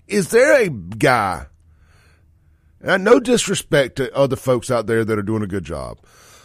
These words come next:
but is there a guy that's employed by the state of Mississippi, that was voted into office, by the way, that is doing a better job at his job than Andy Gibson?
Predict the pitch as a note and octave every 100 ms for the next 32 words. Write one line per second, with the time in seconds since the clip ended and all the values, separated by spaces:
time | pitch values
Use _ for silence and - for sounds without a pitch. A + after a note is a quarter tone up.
0 | _ - G3 G3 D#3+ C4+ C#4+ A#3+ C#3+ C3
1 | B2 A2 G2+ _ _ _ - B2+ C3+ B2
2 | - D3 D#3+ D3+ D3+ B2 - C3+ C3 B2+
3 | - G2 E2+ - C2 C2+ _ _ _ -
4 | A2+ A2 F#2 B2+ C#3+ A#2+ A#2+ A2 G#2 F2
5 | D#2 C#2+ - A1 G1+ - - _ _ _
6 | _ _ _ _ _ A2 A#2+ E3+ - _
7 | _ _ - F3 C3+ D3+ F#3 C3+ E2 D#2
8 | C3 C#3+ C3+ A#2+ B2+ B2+ - A#2+ A#2+ C3+
9 | A2+ A#2+ A#2+ A#2+ A2 - - _ _ -
10 | B2+ B2+ C3 A#2+ A2+ B2+ - A2